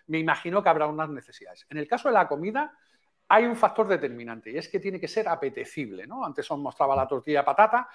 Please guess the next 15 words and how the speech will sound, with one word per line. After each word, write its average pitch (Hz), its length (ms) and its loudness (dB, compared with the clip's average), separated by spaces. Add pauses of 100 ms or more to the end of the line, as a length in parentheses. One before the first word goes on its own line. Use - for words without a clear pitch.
(160)
de 147 180 0
iluminación 143 560 0
es 151 100 -10
perfecta, 196 760 -6
de 139 320 -2
textura, 151 540 -2
colores, 147 560 0
todo 147 140 -2
es 147 80 -8
perfecta, 190 500 -6 (240)
pero 117 180 0
no 139 100 -2
es - 100 2
apetecible. - 680 -4 (480)
Entonces, 165 640 4